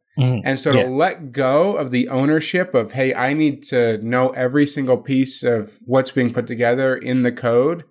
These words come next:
Speaker 2: and being able to let go and trust your team to do that in a bigger way. Now, some companies do that a little bit differently. Plenty of managers still will code in some respects, and some say, "Hey, you need to get out of that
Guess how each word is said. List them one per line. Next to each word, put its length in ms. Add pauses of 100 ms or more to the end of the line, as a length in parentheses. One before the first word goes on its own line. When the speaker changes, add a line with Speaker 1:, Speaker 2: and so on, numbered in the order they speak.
(640)
Speaker 2:
and 640 (380)
being 200
able 140
to 100
let 320
go 280
and 200
trust 560
your 100
team 320
to 60
do 260
that 300
in 100
a 80
bigger 300
way. 320 (240)
Now, 260
some 240
companies 420
do 120
that 80
a 40
little 140
bit 140
differently. 340
Plenty 360
of 100
managers 540
still 280
will 180
code 400
in 140
some 280
respects, 580 (300)
and 220
some 520 (340)
say, 380
"Hey, 140
you 280
need 200
to 80
get 180
out 160
of 80
that 260